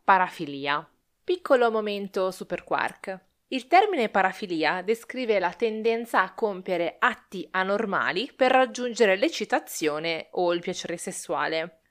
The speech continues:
Avere una parafilia non è per forza una cosa negativa, ma lo diventa quando inizia a causare, uno, disagio e sofferenza,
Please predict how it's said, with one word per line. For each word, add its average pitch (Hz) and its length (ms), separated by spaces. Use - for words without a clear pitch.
Avere 262 280
una 254 180
parafilia 226 960
non 196 160
è 147 120
per 139 160
forza - 460
una 143 140
cosa 160 260
negativa, 190 680
ma 214 120
lo 226 120
diventa 220 520
quando 180 300
inizia 190 340
a - 20
causare, 156 880
uno, 190 460
disagio 165 640
e 165 80
sofferenza, 170 880